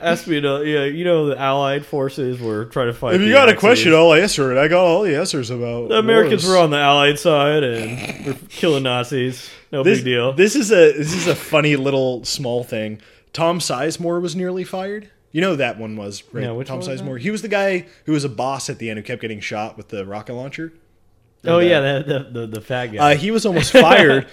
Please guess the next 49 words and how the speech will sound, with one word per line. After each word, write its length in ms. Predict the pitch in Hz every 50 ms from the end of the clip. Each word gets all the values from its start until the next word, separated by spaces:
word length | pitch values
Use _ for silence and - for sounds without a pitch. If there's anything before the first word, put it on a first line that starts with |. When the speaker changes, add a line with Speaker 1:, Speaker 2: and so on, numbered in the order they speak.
| - - - -
Speaker 2:
because 320 | 147 139 165 151 147 151
he 100 | 165 160
was 140 | 147 135 -
heavily 480 | - - - 185 190 208 208 196 190
addicted 400 | 175 160 143 165 160 160 156 143
to 80 | 127 120
heroin. 680 | 110 - - 156 175 180 170 143 120 107 107 104 98
Pri-, 280 | - - 117 113 113 123
pri-, 300 | - - - - 311 330
Speaker 1:
Oh 240 | 330 339 392 466 -
Speaker 2:
uh, 40 | -
Speaker 1:
my 200 | 320 302 294 269 269 247 294 294 226
Speaker 2:
yeah, 300 | 226 220 220 190 - 196 - -
Speaker 1:
God. 100 | 254 262
Speaker 2:
prior 280 | 190 190 202 202 196 185
to 80 | 143
filming. 580 | - - - 175 185 190 165 139 127 123 127 127 - _ _ _ _ _ _ _
Uh, 520 | 135 131 131 131 131 135 135 131 127 127 123 - - - - -
Speaker 1:
<laughs> 100 | - - - _ - - 220 - - _ - 523 - - - _ _ _ -
Speaker 2:
This 220 | 135 190 - -
is, 100 | 247 160
dude, 180 | 131 196 196 170
this 140 | 220 247
is 60 | 277 320
actually, 380 | 285 240 - - 143 117 113
this 140 | 110 151 185
is 100 | 196 175
actually 280 | 147 117 - - 110 101
amazing. 400 | 95 101 113 120 113 104 95 - _ _ - -
In 100 | 139 151
order 240 | 160 196 226 233
to 80 | 202 180
keep 240 | - - 180 175 170
the 80 | 165
movie 260 | 147 143 143 143 147 147
in 120 | 147 147
line 260 | 135 127 139 143 139
and 100 | 135 127
to 60 | 117
force 340 | - - 135 131 127 117 -
Sizemore 440 | - 135 120 123 123 110 127 131 123
to 80 | 113 -
kick 200 | - 135 - -
the 80 | 110 101
habit, 420 | - 131 123 123 117 107 104 -
Spielberg 520 | - - - 135 131 135 135 143 135 113
swore 360 | - - - 131 131 131 127 127
to 40 |
Sizemore 640 | 113 - - 123 117 113 110 123 117 110 110 110 107